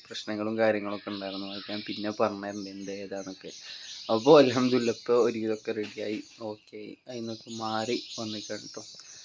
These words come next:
അപ്പൊ നമ്മള് പിന്നെ ഞാൻ കരുതി വീഡിയോ നമ്മള് നിർത്തി വെച്ചിട്ട് കാര്യമില്ലല്ലോ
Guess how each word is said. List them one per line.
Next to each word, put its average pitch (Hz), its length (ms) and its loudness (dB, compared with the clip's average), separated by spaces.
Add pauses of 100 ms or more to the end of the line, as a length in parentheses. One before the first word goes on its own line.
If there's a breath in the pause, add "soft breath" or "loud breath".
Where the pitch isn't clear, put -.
(400 loud breath)
അപ്പൊ 131 220 6 (500)
നമ്മള് 127 300 4 (160)
പിന്നെ 123 200 2
ഞാൻ 131 160 8
കരുതി 113 240 4 (100)
വീഡിയോ 110 340 0
നമ്മള് 117 220 0 (160)
നിർത്തി 117 220 -6
വെച്ചിട്ട് 110 340 -6
കാര്യമില്ലല്ലോ 104 520 -8